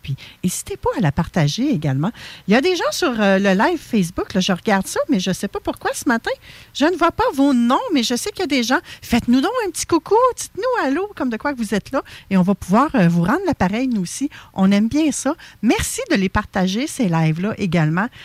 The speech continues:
parce que vous avez pas idée, la gang, à quel point une émission comme Vent de fraîcheur, ça allège la vie des gens et qu'on n'a même pas conscience que cette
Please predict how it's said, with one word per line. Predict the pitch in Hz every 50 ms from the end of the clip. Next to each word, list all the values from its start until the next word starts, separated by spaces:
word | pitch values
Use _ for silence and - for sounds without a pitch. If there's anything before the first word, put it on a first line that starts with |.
| - - - - - -
parce | 226 226 -
que | - 277 254 254
vous | 226 - 208 - - - - - - - - _ _ _ _ - - 302
avez | 311 311 339
pas | - - 571 571
idée, | 339 202 170 156 - 180 170 185
la | 180 147 139
gang, | 139 147 147 151 156 165 170 - _ _
à | - 214 - - _
quel | - - 370 370 330 269
point | - _ - - - 190 190 196 208 214 247 277 - _ _ _ _ _ _ _ _ _ _ 196
une | 180 185 233
émission | 311 403 381 302 - - - - 240 269 277
comme | - 208 165 160
Vent | 165 214 247 285
de | 285
fraîcheur, | - - - 202 185 160 160 - - 180 190 202 214 226 233 - _ _ _
ça | - - - 202 175 - _ -
allège | 254 302 277 226 202 220 226 214 185 165
la | 175 156 151 151
vie | 147 202 214
des | 185 185 160 160 156 151
gens | 143 165 175 196 233 - - - - - - _ _ _ _ _ _ -
et | 226 226 226
qu'on | - - 208 190
n'a | 190 196 196 185
même | 185 190 190 208 208 220 247 269 302 349 392 330 208 175 175 - _ _
pas | - 190 165 - _ _ _ _ _ _ _ _ _ _
conscience | - - 208 170 160 151 - - - 196 196 190 180 -
que | - 165
cette | 151 - - 180 -